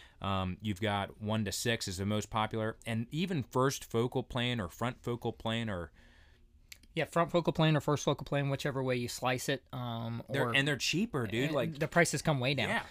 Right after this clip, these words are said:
Speaker 2: And I'm gonna tell you, I'm running a second focal plane. Everybody's like, "Oh, you got a L P V O, you gotta run a first focal plane." N-, not necessarily. You really don't, because at the end of the day,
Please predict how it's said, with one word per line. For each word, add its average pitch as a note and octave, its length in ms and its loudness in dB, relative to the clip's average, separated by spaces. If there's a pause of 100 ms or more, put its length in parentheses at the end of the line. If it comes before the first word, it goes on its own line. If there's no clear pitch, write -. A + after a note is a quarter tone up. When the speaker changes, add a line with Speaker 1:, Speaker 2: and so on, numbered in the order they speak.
(120)
Speaker 2:
And E3 120 6
I'm F#3+ 60 10
gonna A#3 160 6
tell C#3 200 4
you, C#3+ 220 4
I'm E3+ 160 8
running F3 240 8
a A#2+ 40 2
second B2 320 -2
focal A#2+ 260 0
plane. A2 240 -4
Everybody's D#3 460 2
like, B2+ 260 -4
"Oh, G3+ 240 4
you E3 140 4
got F#3 100 6
a F#3 40 6
L F3 120 8
P E3 140 2
V E3 120 4
O, E3+ 80 4
you C#3 140 2
gotta E3 240 2
run E3 240 4
a C#3+ 60 2
first F3 260 0
focal E3+ 300 10
plane." A2+ 320 8 (1600)
N-, D#3 140 -6 (100)
not F#3+ 320 -2
necessarily. F3+ 920 4
You D#3+ 240 2
really E3+ 380 4
don't, C#3+ 460 2
because E3 640 6
at D3+ 100 -2
the E3 80 6
end G3+ 120 8
of A#3 80 4
the D#3 80 4
day, A#2+ 480 2